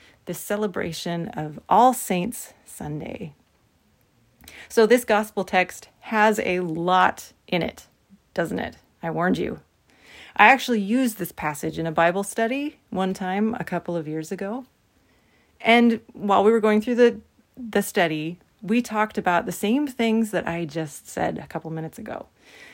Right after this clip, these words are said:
Um, that the question asked by the Sadducees is ridiculous,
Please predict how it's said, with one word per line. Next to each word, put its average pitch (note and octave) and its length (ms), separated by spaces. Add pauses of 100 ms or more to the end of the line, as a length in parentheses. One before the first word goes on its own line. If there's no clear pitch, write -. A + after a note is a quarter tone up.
(220)
Um, D3+ 260
that - 140
the E3 60
question F#3+ 760
asked D#3+ 320
by E3 100
the D#3 80 (160)
Sadducees E3 760
is D3 260
ridiculous, B3 880